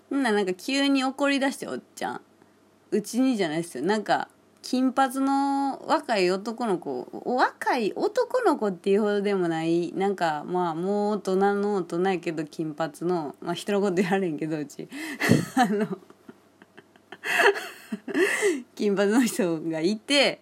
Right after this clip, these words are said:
なんかその人がなんかもうぎゅうぎゅうやのにスマホをなんか、もうこう、なんか見てるのが、「やめとけ、み-、やめろや」みたいなことを、なんかお-、その酔っ払いのおっちゃんの方が言い出したんですよ。ほんで、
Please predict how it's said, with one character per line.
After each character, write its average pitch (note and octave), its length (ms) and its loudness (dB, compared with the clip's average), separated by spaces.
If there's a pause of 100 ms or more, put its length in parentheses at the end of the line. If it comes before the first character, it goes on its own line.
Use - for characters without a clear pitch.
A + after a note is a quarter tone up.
な E3+ 100 0
ん E3 40 2
か E3 100 -4
そ B3+ 180 0
の C#4+ 140 4
人 A#3 240 -2
が D4 200 4
な A3 80 -2
ん F#3+ 60 0
か E3+ 60 -2
も E3+ 100 2
う F3+ 40 4
ぎ G#3+ 240 4
ゅ B3+ 40 4
う - 20 4
ぎ A#3+ 140 2
ゅ - 20 4
う F#4 40 4
や E4+ 120 2
の G3 100 0
に F3 160 2
ス G#3+ 180 -4
マ A3+ 200 4
ホ B3 180 -2
を C4 80 0
な C4+ 160 2
ん C#4+ 100 0
か、 F3 240 0 (300)
も D3+ 540 -4
う - 80 -10
こ C#3 480 -4 (180)
う、 F#2 40 -12
な D3 80 -8
ん D3+ 80 -6
か F2+ 360 -12
見 F#3 260 -2
て G#3+ 180 4
る G#3 160 2
の F#3+ 140 2
が、 D3+ 500 -2 (240)
「や F#3+ 180 2
め D4+ 180 4
と C#4+ 200 -2
け、 A3 200 2
み-、 E3+ 200 0 (120)
や G3 220 4
め D4+ 160 0
ろ C4+ 120 -2
や」 E3+ 200 2
み E3+ 120 0
た E3 120 -2
い - 20 -4
な D#3 120 -6
こ E3+ 160 -2
と D#3+ 120 -6
を、 A3 300 0 (320)
な E3+ 140 -2
ん E3 60 -2
か - 160 -10
お-、 B3+ 180 0 (240)
そ - 140 -4
の F#3 80 4
酔 G3+ 120 6
っ G#3 40 -4
払 C4 180 4
い - 20 2
の C#4+ 100 2
お E4 80 2
っ D4 60 -6
ち - 100 -4
ゃ E4 100 6
ん - 20 4
の D#4+ 80 6
方 C4+ 100 4
が F#3+ 80 0
言 E3+ 100 2
い F#3 60 2
出 F#3 120 0
し - 60 -14
た C#3+ 120 -10
ん C3+ 40 -12
で - 40 -16
す - 80 -20
よ。 - 60 -20 (1000)
ほ G#3+ 120 0
ん A3+ 180 2
で、 A3 260 -2